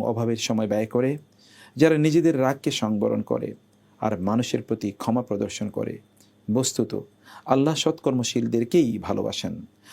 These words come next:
তারা কখনো কোনো অশ্লীল কাজ করে ফেললে কিংবা কোনো মন্দ কাজে জড়িত হয়ে গেলে, নিজের উপর জুলুম করে ফেললে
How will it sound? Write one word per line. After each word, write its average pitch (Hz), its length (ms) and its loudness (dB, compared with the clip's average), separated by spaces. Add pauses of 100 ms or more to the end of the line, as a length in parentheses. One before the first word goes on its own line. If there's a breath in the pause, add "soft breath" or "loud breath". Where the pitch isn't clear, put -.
(160 loud breath)
তারা 143 200 4
কখনো 143 360 2
কোনো 135 240 2
অশ্লীল 127 320 0
কাজ 113 280 -2
করে 117 180 -2
ফেললে 120 380 2 (500 soft breath)
কিংবা 127 340 2 (340 loud breath)
কোনো 127 180 4
মন্দ 117 320 4
কাজে 123 260 2
জড়িত 113 320 0
হয়ে 113 260 0
গেলে, 110 260 2 (460 soft breath)
নিজের 135 320 4
উপর 127 240 2 (260)
জুলুম 151 240 4
করে 131 200 0
ফেললে 113 380 0